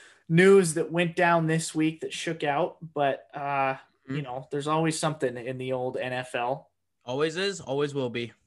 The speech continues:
Speaker 1: True.
Speaker 2: And I,
Speaker 1: Um,
Speaker 2: I mean, pretty soon here, we're gonna have our draft episode.
Speaker 1: We are. Uh, you know, we, we kinda toyed around with an idea for next week, uh, the,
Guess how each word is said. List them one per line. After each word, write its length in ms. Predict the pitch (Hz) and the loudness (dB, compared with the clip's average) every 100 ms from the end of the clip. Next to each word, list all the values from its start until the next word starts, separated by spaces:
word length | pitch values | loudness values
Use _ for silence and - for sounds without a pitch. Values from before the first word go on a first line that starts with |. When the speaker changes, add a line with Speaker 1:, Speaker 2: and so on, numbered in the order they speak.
| - - | -20 -8
Speaker 1:
True. 380 | - 175 120 - _ _ _ _ _ _ _ _ _ _ _ _ | 0 2 2 -4 _ _ _ _ _ _ _ _ _ _ _ _
Speaker 2:
And 200 | 123 127 | -6 2
I, 320 | 185 170 170 185 | 4 4 2 0
Speaker 1:
Um, 100 | - _ 127 | -6 _ -6
Speaker 2:
I 80 | |
mean, 180 | 147 151 | -2 -2
pretty 220 | 143 170 | 0 0
soon 240 | 165 208 240 | 0 0 2
here, 180 | 208 165 | 2 2
we're 80 | |
gonna 160 | 165 170 | 2 2
have 140 | 180 | 4
our 100 | 170 | 4
draft 400 | 160 165 196 - | 4 4 2 0
episode. 520 | 127 117 120 120 117 117 - 160 | -4 -4 -6 -6 -6 -10 -10 0
Speaker 1:
We 160 | 165 | 6
are. 420 | 185 247 202 147 | 8 8 6 4
Uh, 180 | 147 151 | 6 6
you 140 | 147 160 | 4 0
know, 80 | |
we, 160 | 156 151 160 | -2 -4 -6
we 80 | |
kinda 220 | 156 185 170 | -6 -6 -6
toyed 260 | 180 175 | -6 -4
around 340 | 165 160 170 170 | -2 -2 -2 -4
with 140 | 165 | -6
an 80 | 151 | -4
idea 300 | 147 147 160 | -2 0 -2
for 160 | 156 | -2
next 420 | 135 139 - - 147 | -4 -2 -2 -6 -8
week, 400 | 135 135 - - - | -6 -6 -10 -20 -8
uh, 420 | 131 120 117 110 - - 147 139 147 143 - 117 | -4 -2 -2 -6 -8 -16 -18 -16 -14 -16 -18 -16
the, 220 | 127 127 | -12 -12